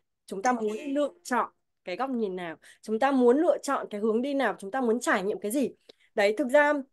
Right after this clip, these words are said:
cái câu hỏi mình là ai, nó là mình chính là cái mà mình chọn là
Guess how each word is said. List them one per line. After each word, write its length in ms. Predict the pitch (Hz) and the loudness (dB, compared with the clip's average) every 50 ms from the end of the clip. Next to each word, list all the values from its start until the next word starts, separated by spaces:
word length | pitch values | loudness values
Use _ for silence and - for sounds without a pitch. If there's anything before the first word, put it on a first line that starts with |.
| _ _ | _ _
cái 100 | - 277 | -14 -2
câu 160 | - 359 359 320 | 0 0 2 2
hỏi 260 | 277 294 226 202 175 | 0 0 -2 -2 -2
mình 380 | 156 180 196 214 208 202 196 190 196 | -2 -2 -2 0 0 0 0 0 -2
là 120 | 202 196 | -2 -4
ai, 500 | - - 208 262 277 285 285 277 285 277 - _ _ _ _ _ _ _ _ _ - - - - _ | -4 -4 -2 0 0 2 2 0 0 -2 -8 _ _ _ _ _ _ _ _ _ -20 -20 -20 -12 _
nó 160 | 220 220 220 | 0 2 4
là 260 | 233 262 294 269 240 208 190 190 - _ _ _ _ _ _ _ | 4 4 4 4 2 2 0 -4 -8 _ _ _ _ _ _ _
mình 240 | 247 240 233 226 214 220 | 2 4 4 4 2 0
chính 180 | 247 226 254 | -2 0 0
là 120 | 294 294 277 | 0 0 0
cái 280 | 285 - 226 202 202 | 0 0 0 2 2
mà 80 | 262 294 | 2 2
mình 160 | 269 226 202 | 2 2 0
chọn 220 | - - 233 185 - - _ _ | -2 -4 -6 -6 -6 -10 _ _
là 360 | 190 196 196 185 170 - _ | -6 -6 -4 -6 -10 -16 _